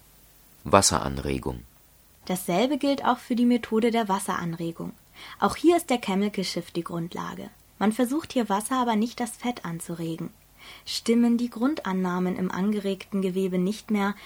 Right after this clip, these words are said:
Speaker 2: dann wird auch diese Methode sehr schnell fehlschlagen. Das ist schade, denn diese beiden Methoden sind gegenüber der Turbo Inversion Recovery Magnitude, Short Tau Inversion Recovery, abgekürzt Term stirm,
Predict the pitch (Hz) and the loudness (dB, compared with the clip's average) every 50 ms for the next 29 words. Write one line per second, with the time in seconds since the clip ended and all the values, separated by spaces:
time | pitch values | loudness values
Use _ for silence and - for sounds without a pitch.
0 | - - - - - 233 240 233 285 294 285 294 247 - - 277 277 269 277 269 | -20 -20 -10 -2 2 2 4 4 4 4 4 0 0 2 0 0 2 2 2 2
1 | 262 254 247 240 240 240 226 240 233 233 214 196 185 185 208 214 - - 185 175 | 2 2 0 0 0 2 2 2 2 2 0 0 0 0 0 -4 -4 -2 -2 0
2 | 185 226 220 - - 180 175 170 - - 175 165 160 165 170 170 - - _ _ | 0 -2 -4 -4 -4 -4 -2 -2 -2 -4 -4 -4 -4 -4 -6 -8 -10 -14 _ _
3 | _ - - - - - 220 220 277 262 - - 220 208 233 269 277 226 185 190 | _ -20 -20 -12 -4 -4 0 0 0 0 2 2 4 4 6 4 4 2 2 0
4 | 185 180 196 214 247 226 220 220 220 233 240 233 220 214 214 - - 208 240 254 | 0 0 0 -2 -2 -2 0 0 0 2 2 2 0 0 0 -2 -2 0 2 2
5 | 233 208 208 208 202 - 208 202 190 202 202 - 208 196 208 196 190 190 185 - | 2 2 2 0 0 0 0 0 0 0 -2 -2 -2 0 0 2 2 0 -2 0
6 | - 254 254 240 226 190 185 180 175 185 202 214 214 196 185 185 180 - - 196 | -2 -2 0 2 2 0 0 0 0 0 0 0 0 -2 -2 -2 -4 -4 -4 -2
7 | 202 214 202 190 190 180 180 180 208 233 - 214 196 - - 196 202 233 233 - | 0 0 0 2 2 2 0 0 -2 -2 -2 -4 -4 -2 -2 0 0 0 -2 -4
8 | - - - - - - - - - 220 214 226 226 - - - 185 175 180 - | -18 -20 -20 -20 -20 -12 -8 -4 -2 0 0 0 0 -4 -6 -2 0 0 0 2
9 | 196 180 170 175 185 208 226 220 196 180 175 180 - - 190 214 220 208 180 175 | 0 0 0 0 0 0 0 0 0 -2 -2 -2 -4 -2 -2 0 0 0 0 2
10 | 180 226 269 - - - - - - - 208 - - - 214 208 - - - 190 | 0 0 -2 -4 -10 -20 -20 -10 -2 0 0 0 2 -2 -4 -4 -2 0 2 2
11 | 220 247 - - - _ - - - 208 202 196 196 196 190 - - - - 220 | 2 0 -2 -14 -16 _ -8 -2 0 0 2 2 0 -2 -4 -6 -10 -4 0 2
12 | 226 214 196 196 220 254 | 2 2 4 2 2 0